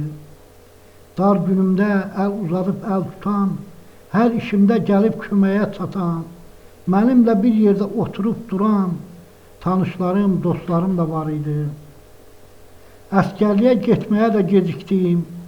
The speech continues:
Xeyli sonra hərbi paltar geyindim. İki qıza gələcəyəm demişdim. Qaydanda hər ikisi var idi. Mən deməmiş mənə elçi getdilər.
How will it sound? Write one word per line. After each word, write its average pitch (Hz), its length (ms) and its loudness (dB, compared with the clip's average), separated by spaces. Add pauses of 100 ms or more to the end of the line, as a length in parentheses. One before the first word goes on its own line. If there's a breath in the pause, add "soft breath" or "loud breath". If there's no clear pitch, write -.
(400 loud breath)
Xeyli 247 440 2
sonra 233 300 2
hərbi 208 280 2
paltar 214 420 0
geyindim. 196 640 4 (840 soft breath)
İki 262 240 -2
qıza 208 240 2
gələcəyəm 214 680 4
demişdim. 175 680 2 (540 loud breath)
Qaydanda 185 640 2 (140)
hər 180 220 2
ikisi - 260 -6
var 180 260 0
idi. 170 340 0 (1300 soft breath)
Mən 202 280 4
deməmiş 190 460 2
mənə 196 260 0
elçi 175 400 0
getdilər. 175 680 -4